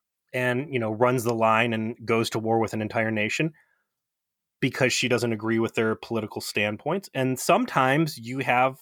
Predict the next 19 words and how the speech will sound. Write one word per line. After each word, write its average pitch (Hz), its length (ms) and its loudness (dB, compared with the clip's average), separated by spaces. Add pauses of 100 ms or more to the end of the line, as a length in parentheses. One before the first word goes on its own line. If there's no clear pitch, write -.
this 226 240 -2
Janeway 95 640 -6 (160)
who 123 460 -2 (520)
is 135 340 2
submitting 151 760 0
the 139 160 -4
entire 175 580 2
crew 160 640 -2
and 147 180 -2
ship, - 380 -2 (640)
and 127 140 -2
as 113 140 -4
best 180 280 2
I 220 120 2
can 147 180 -4
tell, 127 280 -2
extended 156 500 -2
Federation 135 640 2
database 101 640 -2